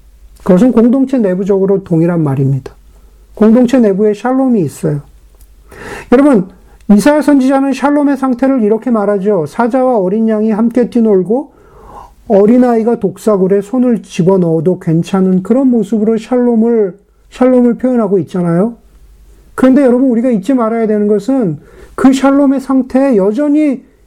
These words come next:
사자도 있고 여전히 독사도 있다라는 겁니다. 샬롬의 상태가 됐다고 해서 여전-, 사자가 갑자기 무슨 순한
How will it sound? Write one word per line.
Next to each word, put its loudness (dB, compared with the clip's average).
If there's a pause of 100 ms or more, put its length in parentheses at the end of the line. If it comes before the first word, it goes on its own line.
(120)
사자도 2
있고 0
여전히 0
독사도 0
있다라는 -2
겁니다. -4 (840)
샬롬의 2
상태가 0
됐다고 0
해서 -2
여전-, -2 (200)
사자가 2
갑자기 0
무슨 0
순한 -2